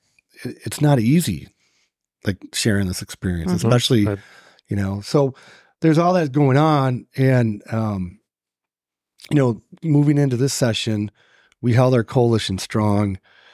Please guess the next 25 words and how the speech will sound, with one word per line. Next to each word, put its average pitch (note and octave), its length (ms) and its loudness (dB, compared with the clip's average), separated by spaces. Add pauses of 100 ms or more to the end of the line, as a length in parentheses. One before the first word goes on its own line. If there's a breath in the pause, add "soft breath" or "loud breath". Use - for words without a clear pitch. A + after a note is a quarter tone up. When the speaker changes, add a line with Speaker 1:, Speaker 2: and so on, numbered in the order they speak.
(180 soft breath)
Speaker 1:
Uh, G2 240 0
one A2+ 480 2
great G#2+ 280 2
addition G2 460 0
to - 140 -6
the F#2 120 -4
county F#2 400 0
was F#2 260 -4
Commissioner G2+ 440 -2
Rena F#2+ 260 2
Moran. F#2+ 560 2 (500 loud breath)
Um, F#2+ 560 -2 (160)
you G2+ 100 -8
know, F#2 120 -4
she's F#2+ 260 -6
a, G2 220 -4 (460 soft breath)
a - 60 -16
strong G#2 640 0 (280)
leader G#2 380 4
in G#2+ 160 0
the, G2 200 -4
in G2+ 120 -2
the G2+ 80 -2
Black F#2+ 260 0
community. G2+ 540 2